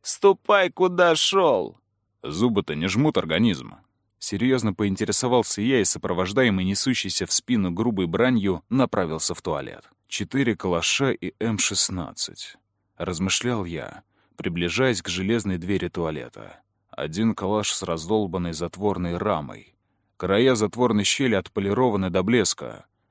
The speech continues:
Затвор гуляет с заметным люфтом.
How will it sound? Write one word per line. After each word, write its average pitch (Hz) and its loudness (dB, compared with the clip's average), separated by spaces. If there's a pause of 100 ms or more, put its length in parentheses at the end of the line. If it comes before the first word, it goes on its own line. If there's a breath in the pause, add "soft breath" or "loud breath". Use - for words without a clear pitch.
(140)
Затвор 87 -2
гуляет 107 2
с 82 -10
заметным 92 0
люфтом. 80 -6